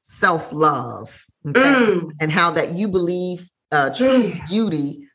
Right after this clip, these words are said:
Speaker 1: comes from the heart. So talk about that.
Speaker 2: So many times we feel like, um, it, it, especially the way that we, we think nowadays.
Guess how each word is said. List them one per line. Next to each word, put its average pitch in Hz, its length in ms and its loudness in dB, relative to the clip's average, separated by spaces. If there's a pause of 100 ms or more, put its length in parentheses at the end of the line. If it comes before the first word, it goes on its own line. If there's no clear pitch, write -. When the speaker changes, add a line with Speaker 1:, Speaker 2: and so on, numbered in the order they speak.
Speaker 1:
comes 175 280 0
from 147 280 -4
the 135 60 -8
heart. - 640 -4 (600)
So 208 120 -6
talk 294 340 -2
about 208 360 0
that. 147 400 0 (920)
Speaker 2:
So 403 320 0
many 359 280 2
times 262 580 0 (100)
we 254 340 -8
feel 262 240 2
like, 202 380 0 (100)
um, 175 440 -2 (760)
it, - 360 -8
it, - 160 -2 (100)
especially 311 680 2
the 208 120 4
way 247 200 2
that 208 280 0
we, 233 300 -4 (300)
we 220 340 0
think 269 300 2
nowadays. 185 840 0